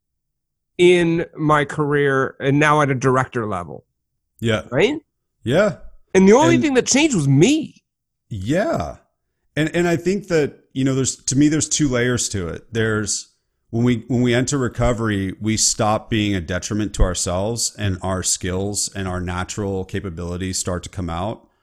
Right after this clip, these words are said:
Speaker 2: But to me, one of the challenges is when we enter twelve-step recovery, we learn to take a mask off by putting a mask on.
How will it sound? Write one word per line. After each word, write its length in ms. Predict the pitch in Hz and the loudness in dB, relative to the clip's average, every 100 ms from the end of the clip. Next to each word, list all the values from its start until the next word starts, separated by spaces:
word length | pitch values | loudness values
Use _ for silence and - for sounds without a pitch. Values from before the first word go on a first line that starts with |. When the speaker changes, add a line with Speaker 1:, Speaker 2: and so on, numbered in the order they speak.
| _ _ _ - | _ _ _ -4
Speaker 2:
But 120 | 117 | -2
to 100 | 127 | 0
me, 540 | 113 113 117 131 127 _ _ _ _ _ | 0 0 -2 -4 -6 _ _ _ _ _
one 220 | 104 117 | -4 -2
of 80 | 139 | -2
the 40 | |
challenges 540 | 123 131 123 120 107 90 | -2 0 0 0 -2 -2
is 480 | 87 87 87 - - | -4 -4 -4 -6 -4
when 300 | 104 117 101 | 0 2 2
we 300 | 113 135 156 | 2 4 2
enter 480 | - 131 - 110 92 | 2 0 2 -2 -2
twelve-step 640 | - - 110 113 - 117 - | 2 2 4 0 0 -4 -4
recovery, 720 | 95 - 104 92 87 85 - _ _ - | -8 -6 -6 -4 -6 -8 -12 _ _ -14
we 280 | 95 117 | -4 -2
learn 500 | 127 117 127 143 147 | 0 0 0 2 0
to 320 | 143 - 123 110 | 0 -2 -2 -2
take 360 | - 120 123 | -4 -4 -4
a 80 | 110 | -4
mask 460 | 104 101 98 - 98 | -4 -4 -4 -6 -4
off 240 | 101 101 | -6 -6
by 120 | 98 | -10
putting 300 | 87 - 92 | 2 2 2
a 60 | 87 | -8
mask 360 | 82 78 - | -10 -12 -14
on. 320 | 76 76 71 | -14 -16 -16